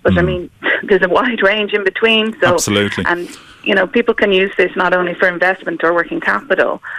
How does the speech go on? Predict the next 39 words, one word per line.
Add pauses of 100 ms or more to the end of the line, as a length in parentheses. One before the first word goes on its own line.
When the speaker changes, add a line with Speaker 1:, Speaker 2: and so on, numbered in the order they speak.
(220)
Speaker 1:
but
also
if
they've (420)
had
to
refinance (180)
or (100)
got
into
debt
as
a
result
of
covid, (180)
Speaker 2:
Hmm. (160)
Speaker 1:
and
anything
related
to
those
expenses. (420)
Speaker 2:
Tell
Speaker 1:
will
Speaker 2:
us
Speaker 1:
be
Speaker 2:
about
the
Speaker 1:
funded.
Speaker 2:
application
process,
Roisin. (320)
How
straightforward
Speaker 1:
Well,
Speaker 2:
is
it? (1800)
Speaker 1:
it's,